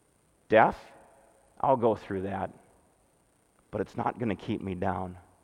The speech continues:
I am very much coming back to life." God's reaction to our sin ought to be equal and opposite. It ought to be justice, simply punishing for us forever for it. But he doesn't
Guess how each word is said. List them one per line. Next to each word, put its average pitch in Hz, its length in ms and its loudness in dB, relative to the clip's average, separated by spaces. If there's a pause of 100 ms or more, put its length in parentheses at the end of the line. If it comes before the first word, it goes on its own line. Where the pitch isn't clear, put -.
(520)
I 117 120 0
am 95 160 -2
very 101 360 4
much 92 280 -4
coming 95 340 -2
back 92 240 -2
to - 100 -10
life." 92 480 -4 (2750)
God's 113 320 2
reaction 104 460 0
to 98 180 -6
our 95 120 -6
sin 98 400 -4 (300)
ought 127 280 6
to 113 100 -6
be 104 240 -4
equal 104 400 -2
and 95 120 -4
opposite. 95 600 -4
It 110 200 0
ought 123 240 8
to 123 100 -6
be 101 180 -2
justice, 98 500 2
simply 104 380 -4
punishing 151 600 -2
for - 240 -6
us 107 200 0
forever 92 560 0 (400)
for 101 320 0
it. - 180 -10 (1160)
But - 100 -12
he 139 40 -12
doesn't 120 360 0